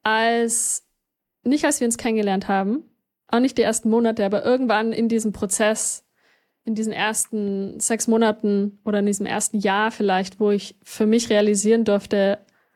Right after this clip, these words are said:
und das im Körper gespürt hab, wow, okay, ich bin wirklich jetzt in einer Beziehung, die ich immer haben wollte. Und die, ähm, ist quasi gesund. <laughs>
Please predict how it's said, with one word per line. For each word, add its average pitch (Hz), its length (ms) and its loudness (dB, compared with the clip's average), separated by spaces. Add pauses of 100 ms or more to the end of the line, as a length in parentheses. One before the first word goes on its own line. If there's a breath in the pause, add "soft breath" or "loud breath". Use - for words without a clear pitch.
(400)
und 214 100 -2
das 208 120 -2
im 208 120 -4
Körper 233 380 0
gespürt 220 560 -2
hab, 190 260 -6 (680)
wow, 190 380 -2
okay, 208 320 -6
ich 196 120 -8
bin 240 420 0
wirklich 240 380 2
jetzt 240 240 0
in 226 480 0 (120)
einer 214 200 2
Beziehung, 247 440 2
die 214 60 2
ich 214 120 0
immer 262 200 0
haben 294 200 2
wollte. 185 380 -2 (400)
Und 214 380 2 (180)
die, 214 440 4 (180)
ähm, 214 540 0 (180)
ist - 520 -4
quasi 233 320 0
gesund. 220 640 0 (100)
<laughs> - 0 -